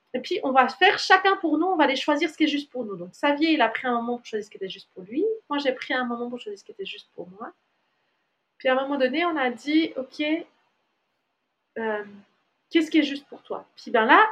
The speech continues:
on a senti que pour nous, c'était juste de partir sans assurance maladie.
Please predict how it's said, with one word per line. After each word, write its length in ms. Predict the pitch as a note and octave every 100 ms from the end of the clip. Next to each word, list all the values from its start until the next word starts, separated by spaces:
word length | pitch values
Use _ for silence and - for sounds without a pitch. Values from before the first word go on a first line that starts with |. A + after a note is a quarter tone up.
| -
on 80 | C4
a 140 | C4
senti 440 | A3+ D4+ D4 - G4+
que 80 | -
pour 200 | - D4
nous, 200 | B3+ C4+
c'était 240 | D#4 - A#3+
juste 400 | A3 D4+ - -
de 60 |
partir 400 | C#4 A#3 - C#4+
sans 180 | - B3
assurance 380 | A#3 A3+ A3 A3
maladie. 260 | G3+ F3+